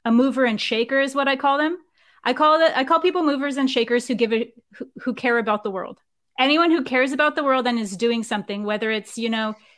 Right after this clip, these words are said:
just organizing people to help out in a community way, or doing grid work or anything to build a new earth,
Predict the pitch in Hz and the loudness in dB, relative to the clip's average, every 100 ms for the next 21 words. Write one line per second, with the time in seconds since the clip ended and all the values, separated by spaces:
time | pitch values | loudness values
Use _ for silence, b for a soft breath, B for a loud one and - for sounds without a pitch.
0 | b - 247 - - 254 262 262 254 247 | b -4 -4 -2 0 2 2 2 2 0
1 | 247 - 254 254 240 220 220 233 226 233 | -2 -2 -2 0 0 0 0 2 2 2
2 | 220 214 208 220 214 233 233 233 226 226 | 0 -4 -4 -4 -4 -2 -2 -2 -2 -2
3 | 220 233 - _ _ _ _ 220 214 202 | -2 -4 -8 _ _ _ _ -2 0 0
4 | - _ _ _ _ _ _ _ _ _ | -4 _ _ _ _ _ _ _ _ _
5 | 196 _ 262 269 240 220 247 226 233 233 | -20 _ 0 2 2 2 2 2 2 2
6 | 233 208 - 240 262 269 262 240 226 170 | 0 -4 -2 0 0 2 0 -2 -4 -2
7 | 226 226 220 208 - 208 214 247 214 208 | 0 0 -2 -8 -10 -4 -2 0 0 -2
8 | 220 | -6